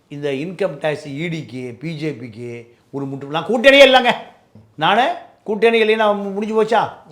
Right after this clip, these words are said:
ஏன்னா திமுக தொண்டை பலவீனமா இருக்கான். ஏன்? அண்ணா தி மு க, விஜய், ஆ, வி சி கா,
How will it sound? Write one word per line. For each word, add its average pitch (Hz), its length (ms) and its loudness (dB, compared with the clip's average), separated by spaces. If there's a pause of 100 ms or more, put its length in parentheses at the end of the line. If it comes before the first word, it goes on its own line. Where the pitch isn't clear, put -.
(220)
ஏன்னா 139 380 -6 (760)
திமுக 165 500 -8
தொண்டை 135 300 -10
பலவீனமா 123 580 -12
இருக்கான். - 400 -20
ஏன்? 143 340 -8 (520)
அண்ணா 143 340 -10
தி 135 140 -8
மு 127 200 -14
க, 147 320 -14 (540)
விஜய், 131 640 -12 (460)
ஆ, 110 800 -12 (420)
வி 147 80 -8
சி 135 220 -12
கா, 151 360 -8